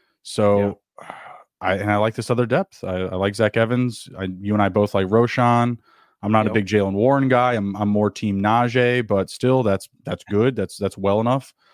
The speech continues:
Speaker 1: Um, so yeah, I, I, I really don't hate it. And again, this is a situation where you make a move like this when you're six and oh, you're clearly ahead of the pack. You know you're going to the playoffs, essentially. Um, yeah, a pretty easy one, actually.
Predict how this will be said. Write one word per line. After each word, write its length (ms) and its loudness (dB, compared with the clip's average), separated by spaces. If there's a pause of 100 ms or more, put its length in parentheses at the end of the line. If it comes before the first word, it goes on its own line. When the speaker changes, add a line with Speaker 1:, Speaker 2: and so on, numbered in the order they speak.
(260)
Speaker 1:
Um, 280 -2
so 100 -2
yeah, 120 4
I, 140 0 (240)
I, 80 -2 (120)
I 60 -6
really 200 2
don't 160 2
hate 160 0
it. 120 0
And 240 0
again, 260 2
this 180 -2
is 80 -4
a 60 0
situation 520 -2
where 100 4
you 100 2
make 180 2
a 60 -4
move 220 0
like 180 0
this 260 0 (520)
when 100 -2
you're 100 0
six 300 -4
and 80 2
oh, 160 4
you're 120 -2
clearly 360 2
ahead 100 2
of 80 0
the 60 -4
pack. 420 -2
You 160 -4
know 400 2
you're 140 -2
going 180 2
to 60 -2
the 80 -8
playoffs, 520 0
essentially. 600 -2 (480)
Um, 540 -2 (800)
yeah, 160 -10 (140)
a 60 -16 (420)
pretty 180 2
easy 200 0
one, 120 -4
actually. 380 -10